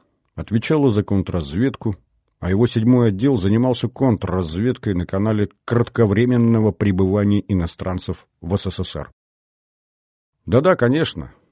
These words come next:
Я сразу, как ушел от тебя, баньку истопил на даче, помылся, побрился, нагладился и к нему. Меня уже искали, оказывается. Ну, я Евгению Ивановичу все и выложил.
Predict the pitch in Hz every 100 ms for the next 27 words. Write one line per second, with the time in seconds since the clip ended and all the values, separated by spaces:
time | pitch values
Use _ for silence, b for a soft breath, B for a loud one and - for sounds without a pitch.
0 | _ _ 92 143 - 170 131 127 135 139
1 | 127 185 180 - _ _ _ _ 113 -
2 | - 117 117 87 - _ _ _ _ _
3 | 107 127 131 120 117 - 127 - 185 180
4 | 160 139 143 131 - 120 - 123 117 139
5 | 156 - 120 - 107 95 127 151 - 101
6 | 101 87 101 165 175 160 - - _ _
7 | - 107 - 175 175 185 180 _ _ _
8 | _ _ - 139 123 120 104 117 101 -
9 | 98 135 156 - 107 87 80 78 - 62
10 | _ _ _ _ _ _ _ - 175 185
11 | 180 135 131 185 156 107 143 156 131 95
12 | - 156 143 85 110 104 85 87 78